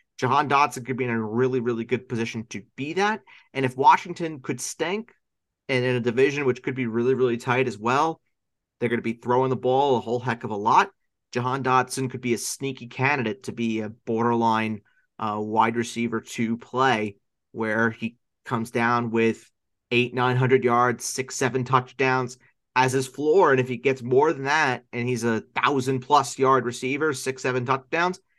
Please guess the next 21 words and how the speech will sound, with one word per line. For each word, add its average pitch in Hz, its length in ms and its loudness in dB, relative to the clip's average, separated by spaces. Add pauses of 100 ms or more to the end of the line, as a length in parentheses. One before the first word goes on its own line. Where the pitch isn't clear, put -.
(300)
you're 147 180 2
getting 156 300 2
a 131 40 2
great 135 280 4
return 127 420 0
on 104 140 -4
the 104 120 -8
investment 104 420 -6
that 98 80 -14
you 92 80 -16
put 110 180 -6
into 107 360 -8
taking 104 320 -8
Jahan 110 360 -8
Dotson, 104 440 -4
who 104 100 -10
right 107 280 -4
now 107 260 -6
is 104 100 -12
a 110 80 -6
borderline 107 800 -2